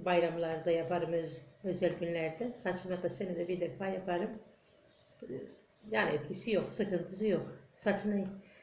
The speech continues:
yaptığınız zaman ilk gün bir baş dönmesi falan yapıyor, ağır geliyor insana. Bir iki saat durduktan sonra geri yıkayın. İyi ferahlatıyor sonraki zamanlarda.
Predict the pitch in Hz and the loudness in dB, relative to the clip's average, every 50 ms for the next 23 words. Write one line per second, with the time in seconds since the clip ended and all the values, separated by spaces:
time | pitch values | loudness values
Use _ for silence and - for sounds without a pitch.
0 | - - - - 196 190 - - 214 208 202 190 165 165 170 180 185 185 190 202 | -20 -12 -4 -2 0 0 0 2 2 4 4 4 4 2 2 2 2 2 2 2
1 | 185 190 - 202 185 180 175 185 185 180 185 175 180 - - 180 170 175 170 165 | 2 0 0 0 2 2 2 2 2 2 2 2 2 2 0 0 2 4 2 2
2 | 165 - 151 180 170 170 170 170 170 160 - 180 165 165 160 165 170 160 - 160 | 2 0 -2 0 0 2 2 2 2 2 2 2 2 2 2 2 2 0 0 2
3 | 156 151 156 156 151 156 156 135 - - 170 165 202 220 220 - - - - - | 2 2 2 2 2 0 0 -2 -2 -2 -2 -2 -2 -2 -4 -6 -12 -16 -20 -20
4 | - - - - 202 190 190 - 196 - - 190 180 175 175 180 - 185 180 175 | -20 -8 -4 -2 0 0 0 -2 -4 -2 0 2 2 2 0 0 0 0 0 0
5 | 175 180 - - 180 170 - - 180 170 160 175 170 185 185 175 170 160 - - | 0 0 0 2 2 0 2 0 0 0 0 0 0 2 2 2 2 0 -2 -2
6 | 170 165 175 202 220 - - - - - - - - - - - - _ _ - | -2 -2 -2 -2 -4 -8 -10 -16 -20 -20 -20 -20 -20 -20 -20 -20 -20 _ _ -8
7 | - 196 190 185 - 190 175 175 175 170 - 180 170 175 - - 180 170 - - | -6 -4 -4 -2 0 2 2 2 2 0 0 -2 -2 -2 -2 0 0 0 0 -2
8 | - 180 170 165 165 165 - 180 175 - 170 165 170 170 170 170 170 170 - 247 | -2 0 0 0 0 -2 -2 -4 -2 -2 0 0 0 0 0 0 -2 -2 0 0
9 | 240 226 | 0 0